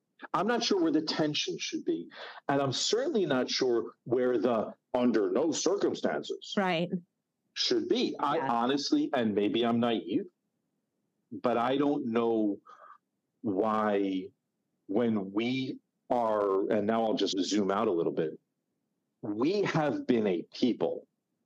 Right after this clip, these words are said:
Speaker 1: and I'm just focusing on, on, on my people for the purposes of our conversation.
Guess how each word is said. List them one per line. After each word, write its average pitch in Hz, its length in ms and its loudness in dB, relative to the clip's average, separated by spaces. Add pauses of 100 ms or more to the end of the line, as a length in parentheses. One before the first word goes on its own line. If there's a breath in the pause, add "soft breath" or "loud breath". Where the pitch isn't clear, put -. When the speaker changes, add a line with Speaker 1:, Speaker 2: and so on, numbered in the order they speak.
(160)
Speaker 1:
and 101 100 -2
I'm 123 100 0
just - 200 -2
focusing - 460 -2
on, 101 360 -2
on, 98 240 -4 (120)
on 104 160 -2
my 170 180 0
people - 400 -4
for - 80 -2
the 85 60 0
purposes 87 480 -2
of 82 120 -4
our 82 120 -2
conversation. 80 680 -4